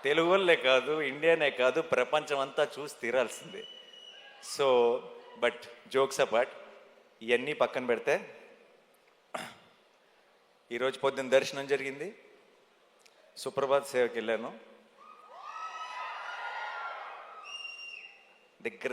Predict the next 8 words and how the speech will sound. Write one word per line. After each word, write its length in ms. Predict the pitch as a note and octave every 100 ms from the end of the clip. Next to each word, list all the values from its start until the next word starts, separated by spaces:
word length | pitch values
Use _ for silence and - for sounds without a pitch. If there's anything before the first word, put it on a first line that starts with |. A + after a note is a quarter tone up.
| A#2+
దగ్గర 180 | A2 A2 A2
ఐదు 140 | B2 A#2+
నిమిషాలు 340 | B2+ B2 B2+ A2+ A2
దేవుడి 240 | A#2+ A2+ A2+
ముందు 180 | A2
నిలబడ్డాను. 500 | G2+ G2+ G2+ F#2 G2+ C3+ _ _ _ _ _ - - - A2
అంత 180 | A#2+
మంచి 280 | A#2+ A#2+ A#2+